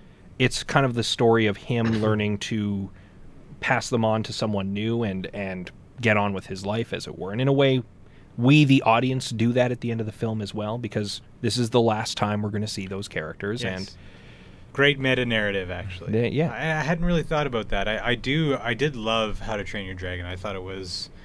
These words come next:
Speaker 2: surprisingly fantastic. I just wasn't, I don't know what I was expecting out of it, I guess. But, um, yeah, Toy
Speaker 1: It was
Speaker 2: Story
Speaker 1: really
Speaker 2: f-,
Speaker 1: good.
Speaker 2: I think Toy Story three will win animated feature film. Ties a bow on the series very nicely.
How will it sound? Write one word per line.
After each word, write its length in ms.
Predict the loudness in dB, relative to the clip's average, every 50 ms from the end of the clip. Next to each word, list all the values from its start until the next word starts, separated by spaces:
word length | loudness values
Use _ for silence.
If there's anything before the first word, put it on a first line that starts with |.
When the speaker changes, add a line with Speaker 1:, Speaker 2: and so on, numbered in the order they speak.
| -18 -20 -20 -20 -20 -20 -18
Speaker 2:
surprisingly 1300 | -16 -12 -10 -6 -6 -6 -6 -6 -12 -12 -8 0 2 4 6 6 6 4 2 0 -2 -4 -4 -4 -4 -4
fantastic. 800 | -6 -6 -6 -6 -6 -6 -6 -8 -6 -6 -6 -6 -8 -8 -8 -6
I 60 | -8 -8
just 180 | -8 -8 -6
wasn't, 300 | -4 -4 -4 -4 -8 -10 -6 -4
I 80 | -2
don't 100 | -2 0
know 100 | 0 0
what 120 | 0 2 2
I 40 | 0
was 120 | 0 -2
expecting 540 | -6 -12 -12 -10 -8 -8 -8 -8 -8 -8 -6
out 120 | -2 -2 0
of 60 | 0
it, 80 | 0 -2
I 100 | -4 -4
guess. 320 | -4 -4 -4 -4 -4 6 8 8 10 10 8 4 0 -2 -4 -6 -2 2
But, 320 | 4 4 4 2 0 -2
um, 340 | -2 -2 -2 -4 -6 -6 -8 -8 -8 -8 -8 -10 -10 -10 -14 -16 -16 -18 -18 -18 -18 -18 -18 -18 -18 -18 -20 -20 -20 -16 -6
yeah, 220 | -2 0 0 0 0 -4 -12 -20 -12 -6
Toy 100 | -2 0
Speaker 1:
It 80 | 0 0
was 120 | 0 -2
Speaker 2:
Story 140 | -2 -2 -2
Speaker 1:
really 80 | -4
Speaker 2:
f-, 40 | -4 -6
Speaker 1:
good. 160 | -6 -8 -10 -10 -12
Speaker 2:
I 60 | -6
think 180 | -6 -6 -6 -4
Toy 140 | -6 -8
Story 260 | -8 -6 -8 -8 -8 -8
three 200 | -10 -10 -8 -8
will 160 | -8 -8 -8
win 220 | -6 -6 -6 -8 -8 -10 -12 -14
animated 340 | -12 -12 -10 -10 -10 -10 -12
feature 240 | -14 -14 -16 -16 -16
film. 260 | -16 -16 -16 -16 -16 -18 -18 -20 -20 -20 -20 -20 -20 -20 -10 0
Ties 220 | 2 2 2 2
a 40 | -2
bow 280 | 0 0 2 2 2 0
on 140 | -2 -4
the 60 | -4 -8
series 380 | -8 -8 -6 -6 -6 -8 -8
very 220 | -8 -10 -10 -10 -12
nicely. 460 | -12 -12 -12 -12 -14 -14 -16 -16